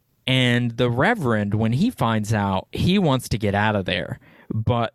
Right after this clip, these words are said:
the road is blocked. So he's gonna go stay in Crenshaw's room. Again, they seem like an odd couple, but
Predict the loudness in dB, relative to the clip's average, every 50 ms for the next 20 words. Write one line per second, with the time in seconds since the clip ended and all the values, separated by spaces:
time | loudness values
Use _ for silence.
0 | _ -2 -2 0 2 2 2 2 0 -2 -2 -2 -4 -4 -4 -4 -4 -8 -10 -10
1 | -10 -10 -10 -16 -20 -20 -20 -20 -16 _ -4 -2 0 2 2 4 4 4 2 2
2 | 0 -2 -6 -8 -2 0 0 0 0 0 0 0 0 0 0 0 0 0 -2 -4
3 | -2 0 0 2 2 2 2 0 0 -2 -2 -2 0 0 2 2 2 0 0 0
4 | -2 -2 -4 -6 _ _ _ _ _ _ _ -6 -2 0 0 0 0 -2 -2 -2
5 | 0 0 0 0 0 0 0 0 2 0 0 0 -2 -6 -8 -14 -18 _ _ -20
6 | -20 _ _ _ _ _ _ _ _ _ _ _ _ _ _ _ -4 -4 -2 0
7 | 0 0 2 2 0 0 0 0 0 0 0 0 0 2 2 2 0 0 0 0
8 | 0 0 0 0 0 -2 -4 -4 -2 -2 -2 -2 -4 -6 -10 -10 -14 _ _ _
9 | -20 -20 _ _ _ _ -2 -2 0 -2 -2 -4